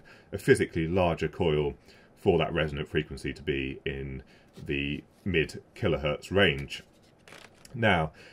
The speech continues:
uh, in terms of cost, this unit, uh, from most retailers seems to be about five hundred and forty pounds,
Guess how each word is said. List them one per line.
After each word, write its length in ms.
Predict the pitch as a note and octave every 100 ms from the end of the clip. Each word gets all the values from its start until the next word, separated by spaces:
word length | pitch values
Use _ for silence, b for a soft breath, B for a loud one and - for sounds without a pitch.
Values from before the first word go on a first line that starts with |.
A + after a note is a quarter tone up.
| B B
uh, 200 | G#2 A2
in 100 | B2
terms 300 | A#2+ F#3+ G3
of 120 | B2+ -
cost, 460 | - F3+ - - -
this 280 | A#2 D#3 -
unit, 580 | B2 A#2+ G#2+ - - -
uh, 160 | G#2 G2
from 240 | - A2
most 260 | D#3 C3 -
retailers 560 | G#2+ G2 G2 F#2 F2+
seems 320 | - F3+ C#3 -
to 100 | F#2
be 120 | F#2
about 460 | D#2+ F2+ D#2+ D#2
five 300 | - F#2+ F2
hundred 240 | E2+ D#2+ D2
and 140 | D2
forty 320 | - F2+ -
pounds, 500 | - D#2+ D2+ C#2+ D2